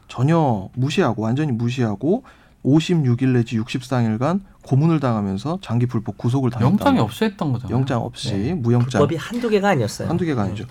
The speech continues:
Speaker 1: 그러면서 거기 이제 나온 사례들을 살펴보면 안기부 수사관들이 여러 가지 가혹행위를 합니다. 예를 들어서, "어, 너 간첩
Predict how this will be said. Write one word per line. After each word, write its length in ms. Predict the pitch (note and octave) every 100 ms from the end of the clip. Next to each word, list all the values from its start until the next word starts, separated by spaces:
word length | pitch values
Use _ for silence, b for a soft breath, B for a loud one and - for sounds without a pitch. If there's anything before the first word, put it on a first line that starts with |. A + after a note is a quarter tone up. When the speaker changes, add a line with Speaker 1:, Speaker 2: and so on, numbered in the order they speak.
| B B
Speaker 1:
그러면서 680 | - F#3+ A#3 F#3 D#3 F3 A2 - -
거기 420 | B2 C3+ C#3+ C#3+ C3
이제 420 | B2 A#2 A2 G2 B B B B B -
나온 260 | B2 C#3
사례들을 480 | C3 A#2 B2+ D3 C3+
살펴보면 680 | C3 G#2+ A#2 G2+ A2+ C3 G2+ - - - - - - - -
안기부 360 | - E3 E3 D#3
수사관들이 720 | C#3 E3+ D3 C3+ C3+ D#3+ C3 - B B B B - - - -
여러 300 | F3+ G3 B3+
가지 260 | A#3 G#3 G3+
가혹행위를 520 | E3+ D#3 F3 D#3+ D#3
합니다. 400 | D3+ D3+ D3+ C3
예를 180 | C3 C#3
들어서, 520 | C#3+ C3+ D#3 C#3+ A#2
"어, 280 | D#3+ E3+ E3
너 160 | E3 D#3
간첩 380 | - D3 D#3